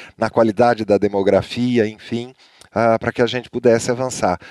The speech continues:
E outro elemento aí importante desses fóruns é a governança, que ele tivesse uma governança,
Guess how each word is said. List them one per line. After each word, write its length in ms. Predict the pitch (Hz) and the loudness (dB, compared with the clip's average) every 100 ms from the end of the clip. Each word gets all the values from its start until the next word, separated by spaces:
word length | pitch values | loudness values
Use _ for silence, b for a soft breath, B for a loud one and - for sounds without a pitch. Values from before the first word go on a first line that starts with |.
| B B | B B
E 100 | 233 | 2
outro 360 | 175 180 160 | 2 2 4
elemento 600 | 131 127 120 120 117 - | 6 6 4 -2 -2 -2
aí 140 | 107 110 | -2 -2
importante 720 | 107 117 107 127 143 170 117 | -4 -6 -2 0 -2 -4 -4
desses 420 | 107 101 101 - | -4 -4 -8 -8
fóruns 540 | 139 160 151 110 - B B B - | -2 0 0 -4 -16 B B B 0
é 260 | 123 139 | 2 4
a 160 | 151 143 | 2 0
governança, 800 | 139 160 160 113 101 87 - 92 | -2 0 0 0 -4 -8 -12 -10
que 100 | - | -6
ele 140 | 95 | -6
tivesse 480 | - 101 110 117 - | -6 -4 0 0 -2
uma 140 | 120 | -8
governança, 880 | 107 110 107 107 101 104 120 - 156 | -6 -6 -2 -2 -2 -2 -2 -4 -4